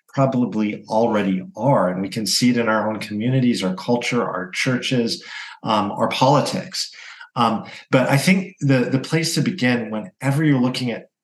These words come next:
anything that is seemingly intractable, in fact, is the end or the telos.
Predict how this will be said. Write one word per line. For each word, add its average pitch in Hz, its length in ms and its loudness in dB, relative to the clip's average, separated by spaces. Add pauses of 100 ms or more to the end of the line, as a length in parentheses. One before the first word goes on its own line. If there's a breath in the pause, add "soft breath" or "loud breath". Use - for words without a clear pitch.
anything 139 560 2
that 104 160 -2
is 113 120 -2
seemingly 107 460 -2
intractable, 95 880 -4
in 117 100 -4
fact, 107 360 -2
is 95 160 -4
the 95 180 0
end 90 460 -2
or 110 100 -4
the 95 140 0
telos. - 680 -2